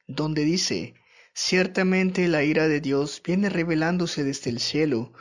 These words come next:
contra toda impiedad e injusticia de los seres humanos, que con su maldad obstruyen la verdad". De modo que aunque no todos los sufrimientos son juicios específicos por pecados específicos,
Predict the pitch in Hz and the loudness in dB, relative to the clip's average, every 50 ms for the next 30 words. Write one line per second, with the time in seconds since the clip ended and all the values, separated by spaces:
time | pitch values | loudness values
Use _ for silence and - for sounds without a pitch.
0 | - - - _ _ - - 143 139 135 - - 131 135 - _ 165 175 190 190 | -20 -20 -20 _ _ -6 -6 -6 -6 -6 -6 -8 -8 -8 -6 _ -2 0 2 2
1 | 190 185 175 - 147 143 127 127 135 151 151 143 - - 135 127 - - 143 143 | 2 0 0 -2 -2 -2 0 0 0 -2 -2 -4 -6 -8 -10 -10 -12 -12 -14 -14
2 | - - - 165 175 - - 165 160 135 127 123 143 - - - 170 185 190 180 | -10 -4 -2 -2 -2 0 0 0 0 0 0 -2 -2 -4 -4 -4 -2 -2 0 -2
3 | 175 - 175 175 170 165 170 160 120 90 - - - - - _ _ _ _ - | -2 -2 -2 -2 0 0 0 0 -2 -6 -8 -10 -12 -16 -18 _ _ _ _ -20
4 | _ _ _ _ _ _ _ _ - 147 143 - 127 127 - - 135 131 131 127 | _ _ _ _ _ _ _ _ -8 -6 -4 -4 -4 -4 -4 -4 -4 -4 -2 -2
5 | 120 123 139 139 135 131 127 - - - - - 160 160 165 165 127 101 95 87 | 0 0 0 0 0 -2 -4 -4 -8 -10 -8 -6 -4 -2 0 0 -2 -2 -2 -2
6 | 87 98 98 101 - 95 90 - - - - - - _ _ _ _ _ _ - | -4 -4 -6 -6 -6 -6 -8 -8 -8 -12 -18 -20 -20 _ _ _ _ _ _ -20
7 | _ - - _ - _ - - _ _ 165 185 180 180 180 190 208 220 214 214 | _ -20 -20 _ -20 _ -20 -20 _ _ 0 2 2 4 4 4 2 2 2 2
8 | 196 170 170 170 175 165 180 208 196 - 240 226 247 233 226 196 - - 147 - | 0 0 0 0 0 0 0 -2 0 0 0 2 2 2 0 0 -2 -4 -6 -4
9 | - 147 143 147 151 160 165 - - 117 113 - - 170 180 180 - - 170 175 | -4 -4 -2 0 0 0 0 0 -4 -6 -8 -4 -2 -2 -2 -2 0 0 0 0
10 | 170 - 151 - - 110 110 - - 123 123 - - - 151 - - 120 - - | 2 -2 -4 -6 -6 -8 -10 -6 -8 -8 -6 -6 -6 -6 -6 -6 -8 -8 -8 -8
11 | - 90 - - - - - - - - _ _ - 175 165 - - 160 160 - | -10 -10 -12 -14 -20 -20 -20 -20 -20 -20 _ _ -2 -2 -2 0 -2 -4 -2 0
12 | 165 175 185 180 185 - 135 - - - 131 123 - - 151 160 - 131 - - | 0 0 0 0 -2 -4 -8 -8 -8 -10 -10 -8 -4 -4 -4 -4 -4 -6 -8 -6
13 | 107 110 - - - - | -6 -6 -8 -10 -14 -20